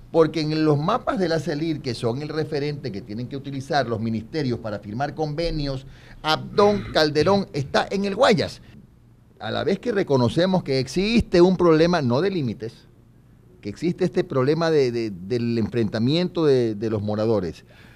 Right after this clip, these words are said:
y que existe una inversión, pequeña pero inversión, de la suay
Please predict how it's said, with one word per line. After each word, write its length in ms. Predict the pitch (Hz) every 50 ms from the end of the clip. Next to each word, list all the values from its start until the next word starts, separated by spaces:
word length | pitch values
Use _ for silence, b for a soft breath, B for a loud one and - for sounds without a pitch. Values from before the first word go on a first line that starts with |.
| B B B B B B B B - -
y 160 | 170 165 143
que 160 | 143 165 170
existe 540 | 160 - - - 170 202 240 220 - - 220
una 160 | 202 190 180
inversión, 760 | 175 160 151 151 135 - - 160 165 170 165 165 165 156 - - - - -
pequeña 500 | 151 147 147 - 165 165 170 170 165 143
pero 160 | 156 147 139
inversión, 680 | 131 123 117 120 107 101 - 139 139 127 117 113 101 - - - -
de 220 | 87 85 127 131
la 100 | 135 127
suay 380 | 127 - 120 98 87 90 92